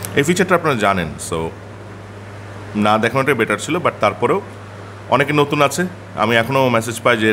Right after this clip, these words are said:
reel handle left থেকে রাইটে করতে হলে কী করতে হয়, তাদের জন্য দেখিয়ে দিচ্ছি। বের করে নিয়ে আসি, চলে আসলো। এটাকে এখন এ পাশে লাগিয়ে দিব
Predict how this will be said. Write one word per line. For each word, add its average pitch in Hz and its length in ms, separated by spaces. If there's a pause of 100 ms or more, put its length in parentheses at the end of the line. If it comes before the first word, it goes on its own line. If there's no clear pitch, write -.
reel 120 180
handle 120 340
left 113 200
থেকে 113 220
রাইটে 101 440
করতে 98 220
হলে 95 240
কী 92 160
করতে 90 220
হয়, 95 180 (680)
তাদের 90 200
জন্য 87 160 (100)
দেখিয়ে 80 220
দিচ্ছি। - 240 (2500)
বের 90 180
করে 87 200
নিয়ে 85 160
আসি, 147 160 (1700)
চলে 87 220
আসলো। 147 200 (680)
এটাকে 113 260
এখন 123 140
এ 117 40
পাশে 117 220
লাগিয়ে 110 320
দিব 127 100